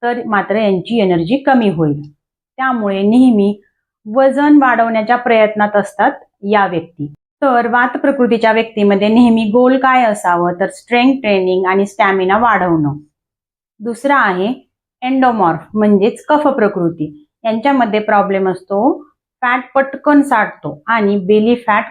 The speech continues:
कॉमन असतो. तर फॅट लॉस स्लो आणि स्टेडी होतो. त्यामुळं, अ, गोल काय असावं? तर सातत्य,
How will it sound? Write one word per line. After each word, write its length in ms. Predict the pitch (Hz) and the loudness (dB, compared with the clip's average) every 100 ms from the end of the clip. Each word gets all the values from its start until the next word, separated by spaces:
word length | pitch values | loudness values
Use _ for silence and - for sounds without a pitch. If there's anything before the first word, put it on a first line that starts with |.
| - | 0
कॉमन 400 | 269 262 254 208 | 2 4 2 0
असतो. 460 | 180 - 151 147 _ _ _ _ _ _ | -2 -8 -16 -16 _ _ _ _ _ _
तर 220 | 269 233 233 | -4 -4 -2
फॅट 200 | 226 208 208 | -2 -2 0
लॉस 380 | 196 196 202 - | 0 0 -2 0
स्लो 220 | 262 262 | 2 4
आणि 300 | - 214 254 | 2 0 -2
स्टेडी 400 | - 262 262 262 | 0 0 4 4
होतो. 460 | 208 165 143 147 _ _ _ | 2 -2 -6 -14 _ _ _
त्यामुळं, 600 | 247 247 214 190 190 190 - _ _ _ | -4 -2 -2 -2 -2 -4 -12 _ _ _
अ, 40 | 202 | -8
गोल 440 | 196 196 262 285 | -6 0 2 2
काय 260 | 277 254 262 | 2 0 2
असावं? 560 | 220 214 185 180 185 | -2 -2 -2 0 -2
तर 240 | 185 - 208 | -2 -4 -2
सातत्य, 800 | - 220 220 220 214 - 202 | -2 -2 -2 -4 -4 -6 -4